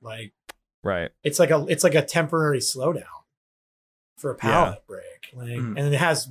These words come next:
Speaker 1: and it's like, I'm fine with them, I'm fine with survivors being able to put it on an unthrown pallet. Like, you literally go put one on Shank and it stays
Speaker 2: Right.
Speaker 1: there. As long as they can only have one out at a time, I'm fine with that, right?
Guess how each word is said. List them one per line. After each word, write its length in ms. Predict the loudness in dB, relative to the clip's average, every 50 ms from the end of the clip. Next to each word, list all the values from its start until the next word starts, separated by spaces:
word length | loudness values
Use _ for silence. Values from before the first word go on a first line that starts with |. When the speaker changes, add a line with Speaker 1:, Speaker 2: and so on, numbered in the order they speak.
| -4 0
Speaker 1:
and 100 | 2 2
it's 160 | 2 2 4
like, 200 | 2 2 2 0 _ _ _ -20 -20 -20 -10 -2
I'm 200 | 0 2 2 4
fine 240 | 6 6 8 8 8
with 120 | 6 8 8
them, 540 | 8 8 8 6 4 0 -6 -10 -12 -10 _ 0
I'm 180 | 2 2 4 6
fine 160 | 6 6 6
with 100 | 6 4 4
survivors 320 | 6 8 8 8 8 6
being 120 | 6 4
able 120 | 4 4 2
to 40 | 4
put 120 | 4 4
it 80 | 6 6
on 160 | 4 0 0
an 80 | -2 0
unthrown 420 | 0 0 2 2 4 4 4 4 2
pallet. 220 | 0 -2 -2 -2
Like, 60 | 0 2
you 100 | 4 8
literally 200 | 8 10 10 10
go 120 | 8 8
put 200 | 6 6 4 6
one 120 | 6 6 6
on 120 | 4 4 2
Shank 300 | 0 -2 -4 -4 -6 -10 _ _ _ _ _ _ _ _ -4
and 80 | -2 0
it 40 | 0
stays 300 | 4 6 6 6 6 4
Speaker 2:
Right. 40 |
Speaker 1:
there. 140 | 2 -4 -2
As 80 | 2 4
long 140 | 6 6 8
as 60 | 8
they 60 | 8
can 80 | 8 8
only 120 | 8 8
have 100 | 8 8 6
one 140 | 6 6 8
out 100 | 8 6
at 120 | 6 4
a 40 | 4
time, 260 | 2 2 2 2 0
I'm 100 | -4 -10
fine 180 | -12 -14 -14 -16
with 80 | -18 -20
that, 100 | -20 -14 -10 -6
right? 160 | -6 -6